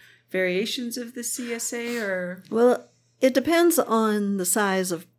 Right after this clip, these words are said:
Speaker 2: property that you have, for one thing, and what you are happy doing. Some people love animals and other people can't stand that. So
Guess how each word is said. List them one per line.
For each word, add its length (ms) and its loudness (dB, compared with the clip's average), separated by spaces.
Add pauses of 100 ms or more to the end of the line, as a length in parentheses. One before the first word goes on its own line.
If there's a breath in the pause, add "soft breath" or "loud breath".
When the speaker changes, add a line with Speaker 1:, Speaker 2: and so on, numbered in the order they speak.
(960)
Speaker 2:
property 380 -4
that 220 -10
you 60 -8
have, 320 -8
for 180 -6
one 300 -6
thing, 400 -8 (400 loud breath)
and 280 2
what 220 2
you 480 -6 (280)
are 140 -4
happy 400 -4
doing. 560 0
Some 360 0
people 600 -2
love 400 2
animals 560 -2
and 120 -2
other 220 -2
people 360 -6
can't 340 -8
stand 540 -2
that. 340 -4 (240 loud breath)
So 440 6